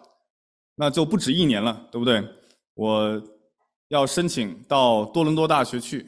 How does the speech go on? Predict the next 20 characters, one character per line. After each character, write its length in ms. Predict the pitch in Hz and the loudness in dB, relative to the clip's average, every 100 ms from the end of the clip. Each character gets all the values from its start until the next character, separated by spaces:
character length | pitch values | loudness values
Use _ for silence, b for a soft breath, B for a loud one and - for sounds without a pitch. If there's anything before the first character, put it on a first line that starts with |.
| 131 | -12
那 180 | 139 127 | -4 -2
就 540 | 135 127 117 107 107 | 4 4 6 4 0
要 160 | 135 127 | -2 -2
申 220 | - 139 | 0 -4
请 320 | 135 107 90 90 b b b - | -2 -4 -6 -12 b b b -8
从， 380 | 120 117 127 131 - - 110 | 0 4 4 2 -6 -14 -2
无 80 | |
论 160 | 139 143 | 0 0
是 100 | 147 | -2
从 220 | 131 123 | -2 -2
国 220 | 113 110 | 0 0
内 200 | 151 120 - _ | 0 -2 -8 _
还 100 | - | -10
是 80 | 120 | -8
从 180 | 127 123 | -2 -2
其 200 | 123 120 | -2 -4
他 120 | 143 | 0
的 80 | 143 | -2
城 240 | - 101 | -2 -6
市， 380 | 110 - 120 - | -4 -6 -8 -10